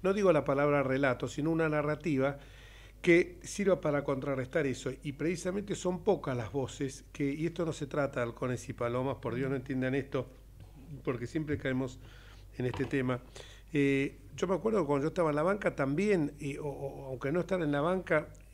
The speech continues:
eh, de ahora desde el llano, eh, uno trata de ser muy contundente, porque a veces uno ve, no es un tema de tibieza, uno ve que los argumentos que se esbozan,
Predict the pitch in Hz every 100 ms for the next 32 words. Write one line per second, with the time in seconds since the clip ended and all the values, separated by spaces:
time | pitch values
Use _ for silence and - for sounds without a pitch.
0 | - 143 131 139 135 135 143 127 127 160
1 | 165 139 127 127 120 190 202 165 - -
2 | - - - - - 139 135 - - -
3 | - 196 208 196 196 165 - 180 185 208
4 | 175 156 135 143 156 190 156 151 143 151
5 | - 190 208 202 196 190 196 180 175 185
6 | 185 - - - 190 170 165 147 156 147
7 | 143 139 151 147 139 127 175 202 196 185
8 | 196 170 151 - 143 143 170 208 202 165
9 | 147 - 131 127 180 135 - 151